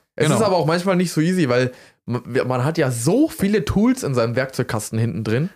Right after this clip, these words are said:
Speaker 1: in seinem
Speaker 2: Eben,
Speaker 1: Rucksack.
Speaker 2: was sollst du noch alles fragen, ne?
Speaker 1: Ja, was soll man denn alles
Speaker 2: Ja.
Speaker 1: sagen? Fingerprint, Versorgung mit Angehörigen,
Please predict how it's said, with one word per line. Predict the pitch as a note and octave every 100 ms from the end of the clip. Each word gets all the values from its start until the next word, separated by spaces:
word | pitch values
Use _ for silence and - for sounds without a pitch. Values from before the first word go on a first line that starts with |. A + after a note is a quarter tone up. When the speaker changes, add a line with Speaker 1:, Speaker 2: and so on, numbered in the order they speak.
| _ -
Speaker 1:
in | C3
seinem | C#3+
Speaker 2:
Eben, | A#2+
Speaker 1:
Rucksack. | B2+ -
Speaker 2:
was | E3
sollst | D#3+ E3
du |
noch | E3
alles | D3+ A#2+
fragen, | A#2+ A2 G2+
ne? | C3 D3+
Speaker 1:
Ja, | G3+ A3+
was | F3
soll | A3
man | A3+
denn | E3+
alles | D3+ D3+
Speaker 2:
Ja. | -
Speaker 1:
sagen? | B3+ D3+ - - _ _
Fingerprint, | - B3 A3+ D#3+ C3 A#2 A2+ _
Versorgung | E3 D#3 G3 G3+
mit | G3
Angehörigen, | F3 E3 D#3 C3+ B2+ A2+ A#2